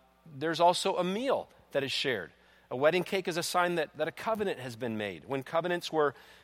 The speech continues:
made in the Bible, oftentimes people would gather together afterwards, um, to, to symbolize it with a meal. There are also witnesses present.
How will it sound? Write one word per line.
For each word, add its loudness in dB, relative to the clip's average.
made 2
in 2
the 2
Bible, 4
oftentimes -2
people -12
would -4
gather 0
together -2
afterwards, -4
um, 2
to, -2
to -4
symbolize 4
it -4
with -4
a -2
meal. 0
There 4
are 10
also 4
witnesses -2
present. 4